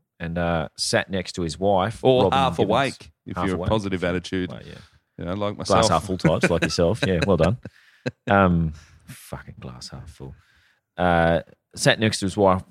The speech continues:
Speaker 1: Robin Givens, who told Barbara Walters that Mike was manic depressive and that he'd abused her. Live television. Um, after that humiliation.
Speaker 2: Which now would have been,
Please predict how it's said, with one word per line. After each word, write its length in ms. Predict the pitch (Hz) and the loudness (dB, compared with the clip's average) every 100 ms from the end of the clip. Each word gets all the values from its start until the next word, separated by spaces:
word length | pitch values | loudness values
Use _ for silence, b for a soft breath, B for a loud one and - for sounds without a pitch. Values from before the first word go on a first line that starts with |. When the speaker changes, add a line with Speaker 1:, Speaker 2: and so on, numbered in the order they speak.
| - | -4
Speaker 1:
Robin 340 | 98 92 85 | -2 0 -2
Givens, 600 | 80 120 87 123 - - _ | -2 -2 -4 -10 -14 -18 _
who 80 | 101 | -8
told 360 | - 104 95 | -2 -2 -2
Barbara 360 | 78 98 87 87 | 0 -2 -2 -4
Walters 500 | 82 95 101 87 76 | -2 -2 -2 -6 -6
that 160 | 80 - | -8 -8
Mike 300 | 90 92 90 | -6 -6 -6
was 160 | 80 | -8
manic 240 | 92 85 - | -6 -6 -10
depressive 520 | - 95 92 82 71 | -12 -6 -6 -6 -10
and 160 | - | -10
that 140 | 82 80 | -10 -10
he'd 140 | 85 | -10
abused 440 | 80 - 87 90 - | -10 -6 -6 -6 -6
her. 280 | 80 73 69 _ - | -8 -10 -12 _ -6
Live 180 | 92 78 | -6 -4
television. 460 | 82 87 104 120 - _ _ _ _ _ _ | -8 -10 -14 -18 -20 _ _ _ _ _ _
Um, 440 | 95 92 90 87 - _ - | -2 2 2 0 -4 _ 2
after 240 | 117 98 | 4 4
that 180 | 95 104 | 4 2
humiliation. 460 | 92 92 85 - 82 | 2 0 0 2 2
Speaker 2:
Which 80 | |
now 120 | 180 190 | 2 2
would 120 | 143 | 0
have 140 | 120 | -2
been, 340 | 113 107 127 | -2 -2 -4